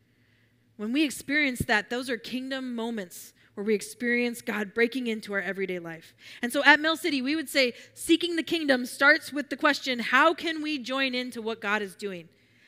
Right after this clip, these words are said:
How can we join in this kingdom that's breaking in in our midst? I mean, these aren't easy questions to discern. That's not what I'm saying, but they're very important. God, what are you saying? And how can I join in?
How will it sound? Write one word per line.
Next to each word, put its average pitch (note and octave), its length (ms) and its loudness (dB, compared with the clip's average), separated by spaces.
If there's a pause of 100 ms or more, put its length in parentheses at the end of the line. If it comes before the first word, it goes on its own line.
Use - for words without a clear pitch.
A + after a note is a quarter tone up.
How C4 120 6
can D4+ 120 -4
we D4+ 100 -2
join B3 300 0
in B3 140 -4
this A3 160 -6
kingdom A3+ 340 -8
that's F#3+ 160 -8
breaking G3+ 380 -4
in G3 100 -4
in F3+ 120 -8
our F3 120 -6
midst? - 380 -14 (880)
I C4+ 40 -4
mean, C#4+ 120 0
these G4+ 160 4
aren't F#4+ 260 4
easy E4 240 2
questions C4+ 540 -4
to B3 100 -10
discern. G#3+ 480 -4
That's G3+ 180 -6
not C4 120 2
what A3+ 100 0
I'm G3+ 80 -2
saying, A3 280 -4
but G3 120 -8
they're G#3+ 120 0
very A#3+ 400 0
important. A#3 420 -8 (300)
God, C4 220 4
what C#4 140 0
are E4 60 2
you E4 160 -2
saying? A#3+ 400 -4 (320)
And A3 100 0
how A#3 220 2
can B3+ 160 -4
I A#3 120 -2
join G#3 300 -4
in? F3+ 140 -10